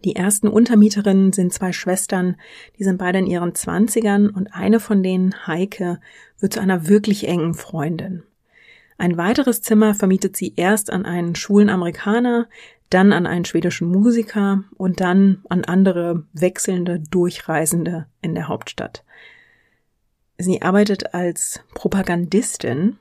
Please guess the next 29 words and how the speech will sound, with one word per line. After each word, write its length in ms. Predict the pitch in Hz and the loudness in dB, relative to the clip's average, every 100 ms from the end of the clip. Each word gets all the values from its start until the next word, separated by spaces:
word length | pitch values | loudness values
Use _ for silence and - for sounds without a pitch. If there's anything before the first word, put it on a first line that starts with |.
| - | -6
so 200 | 339 214 | 0 4
nannte 300 | 196 196 208 | 4 2 2
man 160 | 180 | 0
damals 340 | 165 165 165 - | -2 -4 -4 -4
Leute, 320 | 160 175 190 | -2 -2 -4
die 200 | 160 165 | -6 -6
in 280 | 180 170 160 | -4 -6 -6
Warenhäusern 800 | 165 202 214 165 175 180 185 160 | -4 0 2 2 0 0 0 -2
oder 220 | 180 - | -6 -8
auf 180 | - 165 | -6 -4
Wochenmärkten 920 | 175 190 170 170 190 - 165 175 156 _ - - _ | -2 -2 -2 -4 -6 -6 -4 -4 -6 _ -20 -20 _
Waren 420 | 180 165 196 208 | -6 -2 4 4
von 140 | 208 196 | 4 2
Unternehmen 800 | 180 175 170 185 214 170 175 - | -2 -2 0 4 4 2 -2 -4
anpriesen. 1120 | - 170 165 165 - - 175 170 160 190 302 - - - _ | -2 0 -2 -4 -10 -10 -6 -4 2 4 4 0 -20 -20 _
Und 140 | 185 180 | -2 0
Lotti 320 | 190 220 247 | 0 2 2
verkaufte, 600 | 190 - 175 233 - 190 | 0 0 0 0 2 2
wie 80 | 175 | 2
sollte 280 | 156 175 180 | 0 -2 -2
es 120 | - | -4
anders 320 | 147 139 - | -4 -6 -8
sein, 400 | 170 175 196 202 _ _ | -4 2 2 0 _ _
Schnaps. 580 | - - - - - _ _ _ - _ _ _ _ _ _ _ _ - | -14 -10 -8 -8 -10 _ _ _ -20 _ _ _ _ _ _ _ _ -6
Bald 240 | - 247 | 0 2
übersetzt 420 | 190 208 208 208 - | 4 4 4 2 0
sie 80 | |
dann 160 | 196 196 | 2 2
auch 320 | - 180 - | 2 -2 -4